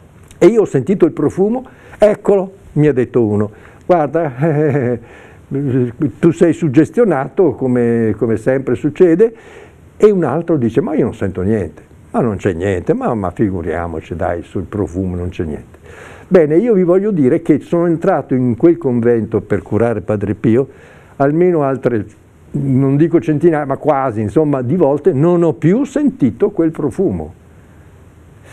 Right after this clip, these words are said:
Mentre invece, eh, potrei aggiungere questo, il mio collega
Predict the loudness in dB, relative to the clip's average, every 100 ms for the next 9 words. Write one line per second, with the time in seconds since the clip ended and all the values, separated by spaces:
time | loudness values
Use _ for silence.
0 | -20 -10 0 2 4 2 2 4 2 2
1 | 0 0 0 -4 -12 -12 -6 -6 -4 -4
2 | 0 2 2 2 2 2 0 0 -2 0
3 | -2 -4 -6 -20 -20 -2 2 4 4 2
4 | 4 4 4 2 0 -4 -6